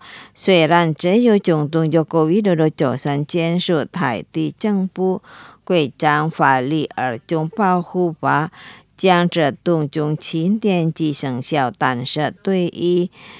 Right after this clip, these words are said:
调控已经通过成为法律，政府将发送逮捕。亚索纳劳里保证监管有二中保护适应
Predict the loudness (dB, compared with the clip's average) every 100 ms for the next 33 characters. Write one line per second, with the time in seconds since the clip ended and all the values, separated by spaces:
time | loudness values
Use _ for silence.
0 | -12 0 4 4 2 -2 -2 -2 -4 -6
1 | -4 -4 -4 -4 -2 -2 2 2 2 0
2 | -2 -2 -4 -2 2 4 4 0 -2 -4
3 | -4 -4 -6 -8 -8 -8 -6 -4 -4 -6
4 | -8 -6 -4 -4 -6 -12 -8 -6 -6 -6
5 | -4 -4 -6 -10 -8 -8 -10 _ _ _
6 | _ -2 0 2 2 2 4 4 4 2
7 | 2 0 0 -4 _ _ -6 -4 -6 -6
8 | -6 -2 -4 -2 -2 -2 -4 -2 0 0
9 | -2 0 2 2 2 2 2 0 -2 -2
10 | 0 0 0 0 0 0 -2 0 0 0
11 | -2 0 2 0